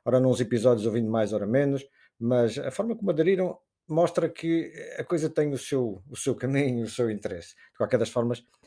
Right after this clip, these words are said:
parar, eh, periodicamente para rejuvenescer as ideias, o mindset, eu acho que é interessante. Eu sinto-me melhor assim. Na verdade, não prometo que exista uma terceira temporada, porque,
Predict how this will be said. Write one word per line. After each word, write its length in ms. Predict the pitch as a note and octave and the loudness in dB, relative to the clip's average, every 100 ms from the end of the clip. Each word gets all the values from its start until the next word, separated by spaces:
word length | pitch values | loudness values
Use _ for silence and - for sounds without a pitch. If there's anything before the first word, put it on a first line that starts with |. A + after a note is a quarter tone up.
| _ | _
parar, 540 | C3 B2+ C#3+ B2+ G2+ F#2 _ - | 6 6 6 4 0 -6 _ -8
eh, 100 | A#2 | -6
periodicamente 840 | A#2 B2 A#2+ A2 A2 G#2+ G#2+ G#2 - | -2 2 2 2 -2 -2 -4 -6 -4
para 400 | A2 G#2+ G#2 G2+ | 0 0 0 -2
rejuvenescer 960 | A2 A2 A2+ A2 G#2+ - A#2 G#2+ G#2 - _ _ _ - | -4 -4 -2 -2 -2 -4 -2 -2 -2 -10 _ _ _ -10
as 240 | A2 G2+ | -8 -6
ideias, 640 | A2 A#2+ B2+ A#2+ G#2+ G2 G2 | 0 6 6 6 0 -2 -8
o 60 | |
mindset, 880 | G2 G#2 F#2 - A#2+ A#2+ A#2+ - A#2 _ - _ | -6 -6 -6 0 2 2 0 -10 -10 _ -20 _
eu 140 | A2+ A#2 | -2 0
acho 180 | A2+ | 0
que 80 | - | -2
é 40 | A2 | -4
interessante. 640 | G#2 - A2 G2 F2+ - | -4 -8 -6 -8 -10 -16
Eu 320 | A2+ A2+ A2+ - | -8 -6 -6 -10
sinto-me 500 | A2+ - C3 A2 A2+ | -12 -4 -4 -4 -4
melhor 240 | A2 A2+ G#2+ | -2 0 0
assim. 300 | - F2+ - _ - _ - | -4 -12 -18 _ -20 _ -2
Na 200 | A#2+ B2+ | 4 4
verdade, 380 | B2 B2 A#2 A#2+ | 6 4 4 2
não 140 | A2+ | 0
prometo 360 | A2+ A#2 A#2 - | 0 0 0 -4
que 100 | G#2+ | -6
exista 280 | A2+ - | -6 -4
uma 120 | A2 A2 | -2 -2
terceira 380 | - - A2+ | -2 -4 -4
temporada, 540 | A2+ A2 A#2+ B2 C3 C3 | -2 -2 2 4 4 2
porque, 840 | - G#2+ F#2+ - A2 A2 G#2 | -4 -8 -8 -12 -4 0 0